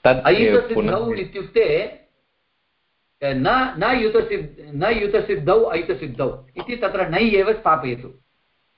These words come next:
Speaker 1: हम्म.
Speaker 2: न युतसिद्धौ अयुतसिद्धौ. तर्हि युतसिद्धौ इत्युक्ते किं? पृथगाश्रय आश्रितौ युतसिद्धौ इति युतसिद्धस्य लक्षणं।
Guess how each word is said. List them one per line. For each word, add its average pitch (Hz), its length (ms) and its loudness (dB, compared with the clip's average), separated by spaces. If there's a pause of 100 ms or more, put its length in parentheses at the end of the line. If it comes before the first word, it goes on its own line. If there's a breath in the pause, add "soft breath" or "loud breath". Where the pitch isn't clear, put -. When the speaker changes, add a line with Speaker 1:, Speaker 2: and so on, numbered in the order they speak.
(500)
Speaker 1:
हम्म. 98 120 -2 (320)
Speaker 2:
न - 200 -4
युतसिद्धौ 208 580 2
अयुतसिद्धौ. 143 920 -4 (840)
तर्हि 202 320 0
युतसिद्धौ 214 560 2
इत्युक्ते 208 420 -4
किं? 196 420 -6 (1040)
पृथगाश्रय 220 960 2
आश्रितौ 185 1040 -2
युतसिद्धौ 131 680 -6 (580)
इति 247 360 -2
युतसिद्धस्य 196 760 0
लक्षणं। 147 460 -4